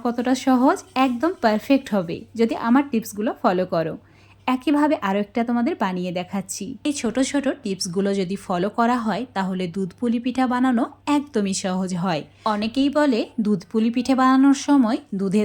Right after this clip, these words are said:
দেওয়া মাত্রই পুলি পিঠেগুলো ভেঙে যায়। আমার টিপসগুলো ফলো করে দেখবে, একদমই ভেঙে যাবে না। আর খেতে এত বেশি নরম তুলতুলে হবে যে মুখে দিলে একদম গলে যাবে, আর আঠার মতো এর স্বাদ মুখে লেগে থাকবে। তো সবগুলো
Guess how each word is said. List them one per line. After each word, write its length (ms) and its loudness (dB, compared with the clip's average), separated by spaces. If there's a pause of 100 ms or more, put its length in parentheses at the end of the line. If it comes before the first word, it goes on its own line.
দেওয়া 200 2
মাত্রই 480 0
পুলি 180 2
পিঠেগুলো 480 0 (160)
ভেঙে 380 0
যায়। 160 -2 (460)
আমার 260 2
টিপসগুলো 420 0
ফলো 300 2
করে 220 2
দেখবে, 360 -2 (640)
একদমই 520 6
ভেঙে 260 -2
যাবে 280 -4
না। 140 -2 (400)
আর 200 2
খেতে 260 0 (200)
এত 100 -8 (140)
বেশি 260 0
নরম 380 4
তুলতুলে 460 0
হবে 160 0 (100)
যে 80 2 (120)
মুখে 280 -2
দিলে 320 0
একদম 220 -8 (120)
গলে 300 4 (100)
যাবে, 260 -4 (400)
আর 140 2 (200)
আঠার 260 2
মতো 200 6 (140)
এর 160 2
স্বাদ 240 -2
মুখে 280 0
লেগে 240 -2
থাকবে। 440 -6 (680)
তো 40 0 (140)
সবগুলো 480 4